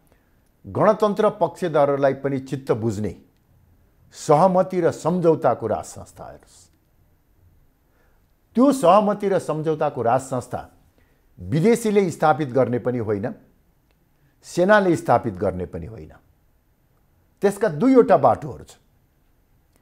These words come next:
एउटा बाटो स-, स-, सर्वपक्षीय गोलमेज सम्मेलन गरी सहमति र समझदारीको आधारमा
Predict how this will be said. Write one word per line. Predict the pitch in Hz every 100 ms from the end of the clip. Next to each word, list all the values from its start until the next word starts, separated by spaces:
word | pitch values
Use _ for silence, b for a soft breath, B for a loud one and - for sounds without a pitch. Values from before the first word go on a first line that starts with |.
| _
एउटा | 101 139 196
बाटो | 190 202 208 247 - _ _ _ _ _ _ _ _ _ _ _ _ _ _ _
स-, | - - -
स-, | - - _
सर्वपक्षीय | - 190 226 220 220 220 - 202 190
गोलमेज | 156 180 175 170
सम्मेलन | - 156 147 151 151 131
गरी | 131 110 - _ _ _ _ _ _ _ _ _ _ _ _ _ _ _ _ -
सहमति | - 185 220 214 214 214
र | 196
समझदारीको | - 170 165 135 147 139 135
आधारमा | 143 123 127 127 139 165